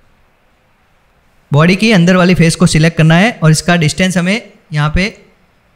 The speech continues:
distance apply करेंगे फ़ोर्टी एम एम और ओके कर देना है।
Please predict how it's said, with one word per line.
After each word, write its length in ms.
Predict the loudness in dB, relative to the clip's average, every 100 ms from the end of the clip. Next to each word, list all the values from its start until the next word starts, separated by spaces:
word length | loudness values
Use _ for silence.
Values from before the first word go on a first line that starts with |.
| _ _ _ _ _ _ _ _ _ _ _ _ _ _ _ _ _ _ _ _ _ _ -4
distance 360 | -2 -2 -2
apply 280 | -2 -2 -2
करेंगे 360 | -2 -2 -2 -4 -8 -14 -4
फ़ोर्टी 340 | -2 -2 -2
एम 160 | -2 -4
एम 180 | -8 -14 -20 -20 _ _ _ _ -20 -20 -20 _ _ _ _ _ _ _ _ _ -14 -14 -16 -20 -20 -20 -20 -16 -14 -14 -18 _ -2
और 240 | -2 0
ओके 240 | -2 -2 -2
कर 120 | -4
देना 220 | -4 -4
है। 180 | -6